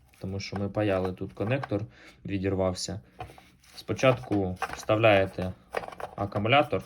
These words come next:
а потім під'єднуєте. Бо якщо будете під'єднувати і провода короткі, повідриваєте контакти, прийдеться паяти. Тому користуйтесь правильно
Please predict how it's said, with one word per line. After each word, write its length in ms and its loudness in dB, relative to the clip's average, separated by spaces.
а 200 -4
потім 380 -2
під'єднуєте. 880 -4
Бо 160 -4
якщо 240 -6
будете 360 -4
під'єднувати 720 -2
і 80 -8
провода 520 -2
короткі, 540 -2
повідриваєте 720 0
контакти, 480 -4
прийдеться 380 -2
паяти. 500 -4
Тому 200 -4
користуйтесь 580 -4
правильно 720 2